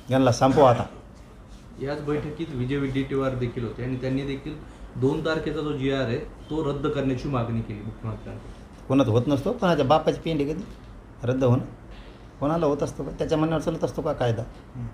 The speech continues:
Speaker 1: त्याच्या म्हणण्यावर थोडं सरकार चालत असतं. हं? याला चौऱ्याण्णवचं आरक्षण घेतलं, सोळा टक्के मराठ्याचं, फुकट बोगस आरक्षण खायला भेटलं यांना. हं?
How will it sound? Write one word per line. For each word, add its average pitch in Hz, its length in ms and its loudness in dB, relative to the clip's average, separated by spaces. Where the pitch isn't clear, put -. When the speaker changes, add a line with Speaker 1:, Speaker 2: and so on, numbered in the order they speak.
Speaker 1:
त्याच्या - 220 0
म्हणण्यावर 147 360 2
थोडं 156 140 2
सरकार 147 340 -2
चालत 131 260 -4
असतं. - 200 -6
हं? - 60 -10
याला 135 560 6
चौऱ्याण्णवचं 143 480 6
आरक्षण 147 340 2
घेतलं, 135 340 2
सोळा 131 460 0
टक्के 147 240 -2
मराठ्याचं, 139 500 2
फुकट 135 200 0
बोगस 139 340 4
आरक्षण 143 360 0
खायला 123 200 2
भेटलं 127 280 4
यांना. 165 220 4
हं? - 1040 -12